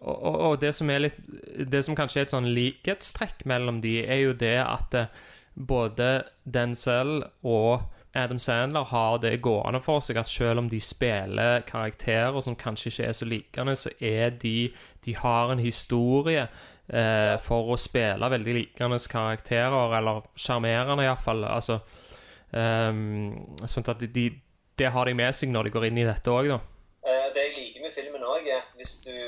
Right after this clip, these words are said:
Speaker 2: sånn som de, eller første gang jeg så den, så tenkte jeg, «Dette er faen satan, det er bare mas.» Men hvis du faktisk s-, følger med på maset, så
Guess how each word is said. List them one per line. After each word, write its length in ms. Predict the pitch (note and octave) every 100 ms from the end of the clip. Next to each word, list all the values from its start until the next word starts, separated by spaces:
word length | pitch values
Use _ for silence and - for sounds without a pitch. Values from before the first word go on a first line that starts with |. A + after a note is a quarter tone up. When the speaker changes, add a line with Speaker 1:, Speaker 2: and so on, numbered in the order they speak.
| A#2+ A#2
Speaker 2:
sånn 180 | C3+ C3
som 140 | C3
de, 80 | B2 B2 - - - -
eller 280 | C3 B2+
første 300 | C3 - -
gang 160 | B2 A2+
jeg 80 | A2
så 140 | A2 -
den, 180 | E3+ C3+
så 140 | - -
tenkte 360 | A2 - -
jeg, 80 | G#2+
«Dette 260 | - - G#2+
er 320 | - F#2 -
faen 460 | - - - - - _ _
satan, 640 | - - - - - -
det 80 | A#2+
er 60 | A#2+
bare 160 | A2 A2
mas.» 440 | G#2+ C3 - - -
Men 160 | - C3
hvis 180 | C3+ -
du 80 | C3
faktisk 440 | C3+ C3 C3+ - _ _ _
s-, 300 | - - -
følger 340 | - C3+ D#3 D3+
med 280 | B2 C#3+ -
på 80 | C#3
maset, 540 | A#2 C3+ - - E3
så 220 | - B2+